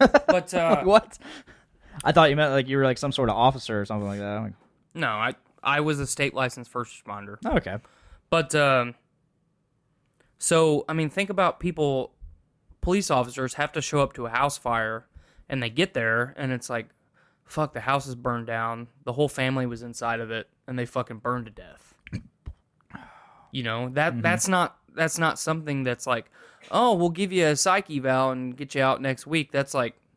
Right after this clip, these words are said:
Speaker 1: "Eh, better luck next time.
Speaker 2: Yeah.
Speaker 1: See you at work tomorrow," kind of thing, you know?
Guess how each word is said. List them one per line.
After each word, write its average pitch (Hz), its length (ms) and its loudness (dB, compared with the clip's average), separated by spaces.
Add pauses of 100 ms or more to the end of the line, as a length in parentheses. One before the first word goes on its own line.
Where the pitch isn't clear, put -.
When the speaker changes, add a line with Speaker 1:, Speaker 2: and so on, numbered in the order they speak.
(280)
Speaker 1:
"Eh, 131 320 -4 (840)
better 135 200 2
luck 147 220 0
next 156 260 -4
time. 123 380 -2
Speaker 2:
Yeah. 101 320 0
Speaker 1:
See 139 180 -2
you 139 60 -2
at - 40 -4
work 143 240 -2
tomorrow," 120 460 -2
kind 123 220 -4
of 120 60 -6
thing, 127 260 -2
you 127 120 -2
know? 135 240 -2